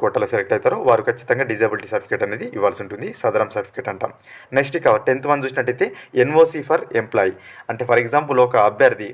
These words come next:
టీజీటీకి సెలెక్ట్ అయిన అభ్యర్థి, ఆ, ఏదో డిపార్ట్‌మెంట్‌లో జూనియర్ అసిస్టెంట్‌గా చేస్తున్నాడు అనుకోండి, అతను ఆ సంబంధిత డిపార్ట్‌మెంట్ నుంచి ఎన్ఓసీ, no objection certificate అనేది ఖచ్చితంగా ఇవ్వాలి.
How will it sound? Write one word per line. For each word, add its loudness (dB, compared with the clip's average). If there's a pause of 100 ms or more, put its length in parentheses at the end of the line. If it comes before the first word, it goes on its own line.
టీజీటీకి -4
సెలెక్ట్ 0
అయిన -2
అభ్యర్థి, 0 (600)
ఆ, -2 (160)
ఏదో 6 (100)
డిపార్ట్‌మెంట్‌లో 2
జూనియర్ -2
అసిస్టెంట్‌గా -2
చేస్తున్నాడు -2
అనుకోండి, -6 (320)
అతను 0 (180)
ఆ 8 (120)
సంబంధిత 0 (140)
డిపార్ట్‌మెంట్ 0
నుంచి -12 (100)
ఎన్ఓసీ, 0 (380)
no 6 (120)
objection -4
certificate 0
అనేది -4 (100)
ఖచ్చితంగా -2
ఇవ్వాలి. 2